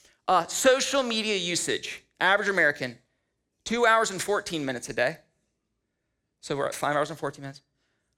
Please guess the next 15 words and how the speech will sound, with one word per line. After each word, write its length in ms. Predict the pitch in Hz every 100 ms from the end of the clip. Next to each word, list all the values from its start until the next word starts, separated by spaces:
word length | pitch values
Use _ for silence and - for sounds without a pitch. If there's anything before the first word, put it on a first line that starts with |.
| _
Uh, 300 | 160 156 151 - 156
video 420 | 202 294 294 277
games, 320 | 247 202 160 -
average 300 | 220 262 247
American, 380 | 269 262 233 175
not 200 | 233 254
average 280 | 269 220
teenage 360 | 262 254 240 170
boy. 260 | 240 226 196
This 180 | 202
one 120 | 214 214
was 100 | 196
interesting 400 | 196 175 185 175
to 60 |
me. 160 | 170